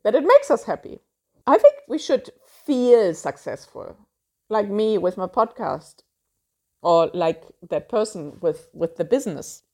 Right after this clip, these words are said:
I think we should feel successful. We should feel that we achieved something. We should look at what we have done,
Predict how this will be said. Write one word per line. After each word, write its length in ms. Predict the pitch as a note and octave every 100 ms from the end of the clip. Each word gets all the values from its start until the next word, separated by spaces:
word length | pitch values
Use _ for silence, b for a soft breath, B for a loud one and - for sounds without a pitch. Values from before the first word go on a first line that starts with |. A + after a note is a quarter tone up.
| _ A#3
I 60 |
think 180 | G4+ A4+
we 80 | D#4+
should 220 | - -
feel 340 | _ G3+ F#3+
successful. 760 | F#3+ - - - - _ - - b b b
We 80 | A#3
should 200 | B3 A3+
feel 440 | - _ A3+ G#3+ G3
that 200 | F3+ F#3
we 120 | D#3
achieved 400 | - E3+ F#3+ -
something. 440 | G2+ - - -
We 120 | G#3+
should 200 | A3 A3+
look 300 | G3 G3+ G#3+
at 160 | G3+ F#3+
what 220 | E3 E3
we 260 | D#3+ E3 D#3+ b b
have 400 | - G3+ F#3 F#3+
done, 400 | E3+ D3+ F3+ F#3+